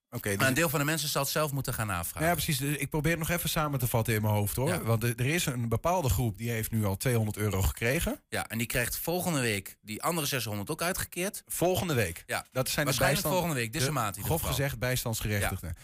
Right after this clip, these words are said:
Speaker 1: Maar dan is er nog een groep Enschede'ers die nog niks heeft gezien, maar
Speaker 2: Ja.
Speaker 1: wel geld nodig heeft en dat ze gewoon niet rondkomen anders.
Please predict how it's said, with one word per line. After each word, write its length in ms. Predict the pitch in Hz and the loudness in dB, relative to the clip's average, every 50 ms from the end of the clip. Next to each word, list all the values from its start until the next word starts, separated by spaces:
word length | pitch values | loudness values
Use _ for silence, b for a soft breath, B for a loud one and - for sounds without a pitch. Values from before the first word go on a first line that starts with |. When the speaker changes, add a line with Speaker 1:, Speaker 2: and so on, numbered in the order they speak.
| B B | B B
Speaker 1:
Maar 100 | - 113 | -2 -2
dan 100 | 117 127 | -2 0
is 160 | 127 127 113 | 0 -2 0
er 80 | 127 107 | 0 0
nog 340 | 104 107 107 113 160 185 - | 0 0 0 0 0 0 -2
een 100 | 190 180 | -6 -6
groep 240 | - - 180 175 | -4 -4 -2 0
Enschede'ers 540 | 165 156 160 175 - - 151 147 165 180 160 | 0 0 0 0 0 0 0 2 2 0 0
die 140 | 113 123 123 | 0 0 0
nog 160 | 110 113 98 | 0 0 0
niks 240 | 107 113 127 - - | 0 -2 -2 0 0
heeft 180 | - 180 170 - | 0 0 0 0
gezien, 340 | - 156 135 170 196 226 | 0 2 2 2 2 0
maar 120 | 269 - 110 - | 0 0 0 0
Speaker 2:
Ja. 60 | 101 95 | 0 0
Speaker 1:
wel 200 | 107 143 160 165 | 0 2 2 2
geld 300 | 131 - 139 120 107 101 | 2 2 0 0 0 0
nodig 300 | 113 113 120 139 147 - | -2 -2 -2 -2 0 0
heeft 200 | - 160 185 - | 0 -2 -2 -4
en 80 | - 135 | -4 -6
dat 120 | 113 - | -6 -4
ze 80 | - 113 | -4 -2
gewoon 160 | - 113 107 | 0 2 4
niet 100 | 110 113 | 4 4
rondkomen 500 | 113 117 131 147 - 160 160 160 160 156 | 4 4 2 2 0 0 0 2 2 0
anders. 320 | 143 143 156 160 240 277 | 0 0 0 0 -2 -2